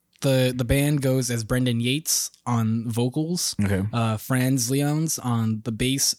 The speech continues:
Speaker 1: uh, and also vocals, uh, Brady Ebert on lead guitar, and Pat McCrory on rhythm guitar. Oh, and also, uh, Daniel Fang on drums.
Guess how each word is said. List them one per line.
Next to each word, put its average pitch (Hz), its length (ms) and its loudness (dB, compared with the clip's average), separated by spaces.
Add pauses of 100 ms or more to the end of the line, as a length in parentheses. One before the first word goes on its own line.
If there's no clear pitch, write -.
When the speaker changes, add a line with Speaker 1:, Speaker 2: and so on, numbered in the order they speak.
(140)
Speaker 1:
uh, 113 280 -2
and 117 120 0
also 123 280 0
vocals, 135 580 -2 (420)
uh, 117 200 0
Brady 123 460 0
Ebert 143 360 -2
on 120 240 0
lead 135 180 0
guitar, 139 460 -2
and 113 180 -4
Pat 113 220 -4
McCrory 123 720 0
on 113 240 0
rhythm 113 260 0
guitar. 98 420 -4 (240)
Oh, 120 200 -2
and 123 120 0
also, 120 280 0
uh, 117 120 -4
Daniel 120 320 0
Fang 120 300 -2
on 110 140 -2
drums. 98 500 -6